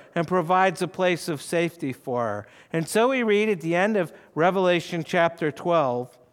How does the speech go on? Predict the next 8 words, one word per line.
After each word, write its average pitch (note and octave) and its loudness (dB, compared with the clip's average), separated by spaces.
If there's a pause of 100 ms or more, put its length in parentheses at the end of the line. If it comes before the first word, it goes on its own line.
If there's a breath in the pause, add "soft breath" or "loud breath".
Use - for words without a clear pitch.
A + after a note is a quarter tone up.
(500 soft breath)
"Then G3 4
the G3 2
dragon G3 2
became E3+ -2
furious F#3 0
with C#3+ -2
the C3+ -2
woman B2+ -2